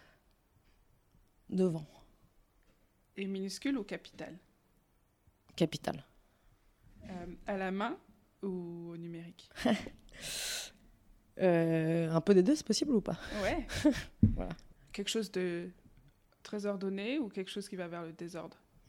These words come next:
Speaker 1: Le désordre.
Speaker 2: Ok, un peu chaotique.
Speaker 1: Ouais, chaotique.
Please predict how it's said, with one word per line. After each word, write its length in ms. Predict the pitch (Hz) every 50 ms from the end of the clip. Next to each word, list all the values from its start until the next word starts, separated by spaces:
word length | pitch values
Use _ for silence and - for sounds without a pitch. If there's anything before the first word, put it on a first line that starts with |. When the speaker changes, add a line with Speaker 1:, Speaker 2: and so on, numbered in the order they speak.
| - 170
Speaker 1:
Le 80 | 175
désordre. 500 | 156 175 180 156 170 165 143 135 135 - - - - _ _ _ _ _ _ _ _ _ _ _ - 269
Speaker 2:
Ok, 180 | 185 180 - 185
un 100 | 180 170
peu 100 | - 196
chaotique. 540 | - - 147 147 160 - - 190 - - - -
Speaker 1:
Ouais, 140 | 202 170 - - - - - - - - - - _ _ -
chaotique. 520 | - 90 - - - - - - - -